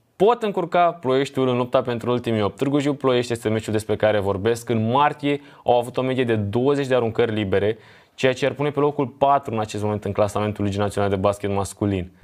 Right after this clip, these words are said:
Și au avut și un procentaj foarte bun de la aruncări de trei. Bine, foarte mult pentru standardul lor. Treizeci și patru la sută și o medie de patruzeci și unu de recuperări pe meci, ceea ce e un număr mare.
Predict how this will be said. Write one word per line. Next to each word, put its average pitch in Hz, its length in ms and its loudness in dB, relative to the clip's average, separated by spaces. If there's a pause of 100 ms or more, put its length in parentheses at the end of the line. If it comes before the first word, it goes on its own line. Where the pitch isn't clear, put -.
(200)
Și - 300 0
au 147 160 4
avut 160 160 -4
și 196 80 -6
un 190 60 -2
procentaj 160 480 -2
foarte 156 400 0
bun 147 140 -2
de 143 60 0
la 143 80 4
aruncări 139 340 0
de 139 100 2
trei. 139 400 -2 (340)
Bine, 127 200 0 (600)
foarte 120 260 0
mult 117 180 -4
pentru 107 460 -4
standardul 110 500 0
lor. 101 140 2
Treizeci 135 300 0
și 139 60 -8
patru 135 300 0
la 117 140 2
sută 139 320 -2
și 135 140 -4
o 123 40 0
medie 135 200 2
de 123 80 0
patruzeci 135 500 0
și - 80 -10
unu 131 80 -2
de 120 80 0
recuperări 117 520 0
pe 120 140 0
meci, 123 300 0
ceea 123 300 0
ce 117 220 -10 (140)
e 123 120 -2
un 127 140 0
număr 120 280 2
mare. 113 480 -2